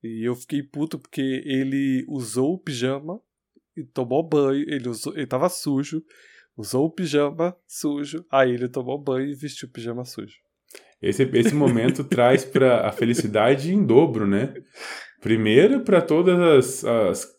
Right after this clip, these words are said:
Speaker 2: pessoas que estavam torcendo pra ele tomar banho.
Speaker 1: Uhum.
Speaker 2: E segundo, pela cena do filme que as criancinhas viram Daniel Radcliffe, que eu não sei nem o nome dele completo, sem roupa na piscina. Foi o primeiro nude de Harry Potter.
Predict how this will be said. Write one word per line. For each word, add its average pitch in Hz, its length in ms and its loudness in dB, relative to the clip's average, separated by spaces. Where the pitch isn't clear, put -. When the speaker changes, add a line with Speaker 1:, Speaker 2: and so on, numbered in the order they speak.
Speaker 2:
pessoas 127 380 4
que 127 40 -6
estavam 123 260 2
torcendo 127 520 4
pra 131 100 -2
ele 120 100 -2
tomar 110 220 -2
banho. 101 500 -2
Speaker 1:
Uhum. 151 480 0
Speaker 2:
E 117 120 2
segundo, 147 480 2
pela 202 240 6
cena 185 240 0
do 196 120 4
filme 151 300 -2
que 175 80 -4
as 175 80 -6
criancinhas 143 840 -2
viram 135 460 2
Daniel 131 380 6
Radcliffe, 131 920 -2
que - 60 -6
eu 113 60 0
não 113 60 -8
sei 117 120 -4
nem 117 120 -4
o 120 40 -4
nome 117 220 -2
dele 110 160 -4
completo, 104 680 -6
sem - 440 -2
roupa 165 340 8
na 185 120 2
piscina. 143 440 -4
Foi 120 140 -2
o 113 40 -2
primeiro 131 360 2
nude 165 320 0
de 175 100 0
Harry 160 260 2
Potter. 117 460 -4